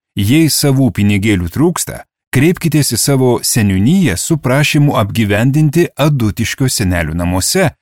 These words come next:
ir jums kainuos tik aštuoniasdešimt procentų jūsų pensijos.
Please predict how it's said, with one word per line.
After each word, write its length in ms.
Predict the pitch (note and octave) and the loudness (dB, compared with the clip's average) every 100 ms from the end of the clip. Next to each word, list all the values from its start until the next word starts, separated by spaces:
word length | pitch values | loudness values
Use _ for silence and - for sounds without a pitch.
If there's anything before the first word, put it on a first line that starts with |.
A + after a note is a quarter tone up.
| _ _ | _ _
ir 160 | D3+ D3 | 2 4
jums 360 | C#3+ F#3 F#3+ - | 4 2 0 2
kainuos 400 | E3 D#3+ D3+ - | 2 4 2 -2
tik 240 | - A#3+ E3 | -4 -2 -2
aštuoniasdešimt 760 | - E3+ F3 C#3 C3+ - B2+ | -2 0 0 2 0 0 0
procentų 520 | C3 D#3+ - C3+ C3 A#2 | 0 -2 0 0 2 0
jūsų 400 | A2+ B2+ - G#2+ | 0 0 -2 -2
pensijos. 600 | C3+ C3 - C#2+ - | 0 0 -2 -10 -12